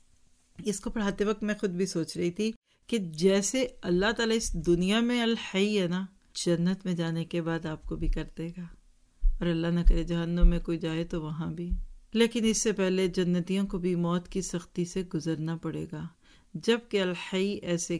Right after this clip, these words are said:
किसी नक्स से पाक है। यानी हमेशा की ज़िंदगी पाने के लिए हमें मौत की सरात से गुजरना पड़ेगा। अल्लाह ताला के लिए ऐसा नहीं। फिर और क्या कीजिए, अल हई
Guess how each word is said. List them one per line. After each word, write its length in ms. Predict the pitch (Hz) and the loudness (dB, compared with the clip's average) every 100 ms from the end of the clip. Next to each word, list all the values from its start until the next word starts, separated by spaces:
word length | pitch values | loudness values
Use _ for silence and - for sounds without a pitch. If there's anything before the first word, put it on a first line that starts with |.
| - | -6
किसी 340 | 208 202 220 175 | -8 -6 -6 -6
नक्स 300 | 160 165 - | -6 -8 -8
से 140 | 180 175 | -6 -6
पाक 320 | 147 143 - | -6 -12 -12
है। 60 | |
यानी 540 | 170 _ _ _ 175 220 | -14 _ _ _ -4 0
हमेशा 400 | 208 202 226 254 | 2 0 0 -2
की 120 | 240 220 | -4 -4
ज़िंदगी 420 | 180 175 170 202 | -2 -2 -2 -4
पाने 340 | 196 156 165 175 | -4 -6 -4 -4
के 140 | 190 | -4
लिए 120 | 185 | -4
हमें 280 | 180 175 180 | -2 -2 -2
मौत 360 | 175 165 175 190 | -4 -2 -2 -4
की 140 | - 190 | -6 -6
सरात 440 | - 156 156 156 | -4 -4 -6 -8
से 200 | - 214 180 | -8 -8 -4
गुजरना 480 | 160 156 160 165 170 | -4 -2 -4 -4 -6
पड़ेगा। 460 | 156 151 - 160 170 - _ - | -6 -10 -10 -12 -14 -20 _ -4
अल्लाह 200 | 170 175 | 0 0
ताला 220 | 175 156 | -2 -4
के 140 | 160 180 | -6 -6
लिए 160 | 180 | -4
ऐसा 200 | 160 - | -4 -6
नहीं। 200 | 151 156 - - | -8 -10 -14 -4
फिर 120 | 233 | 0
और 180 | 247 269 | 2 0
क्या 160 | 277 277 | -2 -4
कीजिए, 360 | 247 233 220 | -2 -4 -2
अल 140 | 226 220 - | -2 -2 -6
हई 320 | - 202 214 | -2 0 0